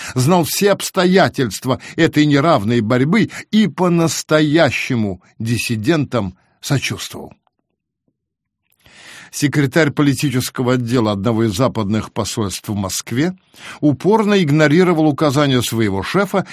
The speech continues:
и всегда брал у меня различные правозащитные документы для передачи нашим друзьям на Западе. Мы встречались в разных диссидентских домах, договариваясь каждый раз о следующей встрече.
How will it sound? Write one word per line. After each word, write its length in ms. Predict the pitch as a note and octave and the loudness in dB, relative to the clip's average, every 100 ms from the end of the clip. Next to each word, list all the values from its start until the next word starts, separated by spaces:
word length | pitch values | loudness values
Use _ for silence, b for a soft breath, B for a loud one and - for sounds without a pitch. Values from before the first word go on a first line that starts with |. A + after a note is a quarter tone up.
| B | B
и 160 | - G#3 | 0 0
всегда 580 | C#3+ - D3 C3 B2+ A2 | 0 -2 0 2 2 2
брал 380 | F#2 A#2+ E3 F3+ | 2 2 4 4
у 60 | |
меня 280 | D#3 C#3+ C#3 | 2 4 4
различные 680 | B2 A2+ A2 F3 - D#3+ D3+ | 2 0 0 0 -2 -4 -2
правозащитные 880 | B2+ B2+ A#2+ A#2 A#2 - C#3+ C3+ C3+ | 0 0 0 0 -2 -2 -4 0 0
документы 760 | C3 B2+ C3+ B2 A2 F2+ A2 B B | 0 0 0 2 0 -2 -6 B B
для 160 | B2 C3 | -2 -2
передачи 560 | C3 C3 B2+ B2 A2+ A#2+ | 2 0 2 2 0 0
нашим 500 | A#2+ G#2 A#2+ G2+ F#2 | 0 0 -2 -2 -2
друзьям 680 | F#2 F2 D#2+ B2 C#3+ B2 b b | -4 -6 -4 0 0 -2 b b
на 160 | A#2 A2+ | -4 -2
Западе. 480 | F#2 E2 F2 D2 - _ B B B | -4 -8 -12 -18 -20 _ B B B
Мы 140 | - G3+ | 0 0
встречались 640 | - B2+ - B2+ A2 - | 0 -2 0 -2 -2 -4
в 60 | A#2+ | -2
разных 400 | A#2+ F#2 A2+ G2 | -2 -2 -4 -2
диссидентских 880 | A2 - A2+ G#2+ G#2 F#2+ - G2+ F2 | -4 -4 -4 -2 -4 -6 -6 -6 -6
домах, 520 | G#2 A2+ E3 C#3 - B B | -4 -2 -2 -4 -12 B B
договариваясь 720 | B2+ B2+ C#3+ C#3+ C3+ C3+ B2 | 0 2 4 4 4 0 -2
каждый 400 | - D3 G2+ A2 | -2 -2 0 0
раз 300 | B2 B2 - - | 0 0 -2 -6
о 100 | C3 | -4
следующей 720 | - C3 C3 G#2+ A2+ G#2 - A#2+ | -4 -2 0 0 0 -2 -4 -6
встрече. 560 | - B2 A#2+ - G#2+ | -6 -4 -4 -4 -14